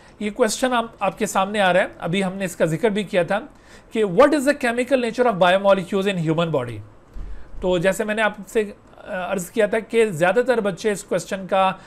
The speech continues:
गलत आंसर पिक करते होते हैं, लेकिन अब आप चूँकि, अ, चीज़ें लर्न कर चुके हैं तो आप यकीनन सही आंसर यहाँ पर पिक करेंगे।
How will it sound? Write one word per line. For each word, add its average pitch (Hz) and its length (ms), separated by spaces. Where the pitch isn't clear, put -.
गलत 190 280
आंसर 185 300
पिक 175 200
करते 170 260
होते 165 200
हैं, 240 140
लेकिन 170 300
अब 185 240
आप 196 260
चूँकि, 190 360
अ, 147 100
चीज़ें 170 600
लर्न 208 360
कर 214 140
चुके 208 280
हैं 214 120
तो 180 300
आप 175 340
यकीनन 185 540
सही 185 300
आंसर 175 320
यहाँ 170 160
पर 170 100
पिक 170 240
करेंगे। 185 420